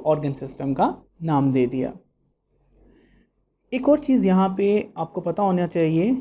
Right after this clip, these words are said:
कि एक ही ऑर्गन ज़रूरी नहीं है कि सिर्फ एक ही सिस्टम का हिस्सा हो, एक ही ऑर्गन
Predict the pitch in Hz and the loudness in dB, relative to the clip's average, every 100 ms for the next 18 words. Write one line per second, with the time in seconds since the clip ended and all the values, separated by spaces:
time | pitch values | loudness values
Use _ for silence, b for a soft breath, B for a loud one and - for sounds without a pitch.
0 | - _ 196 196 202 - _ _ 202 220 | -6 _ 0 2 2 -2 _ _ -4 0
1 | 262 262 - 226 254 262 175 160 151 170 | 0 -2 -8 0 0 2 2 2 2 2
2 | 269 220 165 - 156 156 226 226 208 262 | 2 0 -4 -2 0 2 4 4 4 4
3 | 269 254 - 208 - - 190 190 208 180 | 4 0 -4 -6 -12 -4 -2 2 0 0
4 | - 165 151 151 143 147 151 147 240 269 | -6 -6 -4 -2 -4 -4 -2 0 0 -4
5 | _ _ _ - 190 190 240 180 151 190 | _ _ _ -8 -6 0 4 4 4 2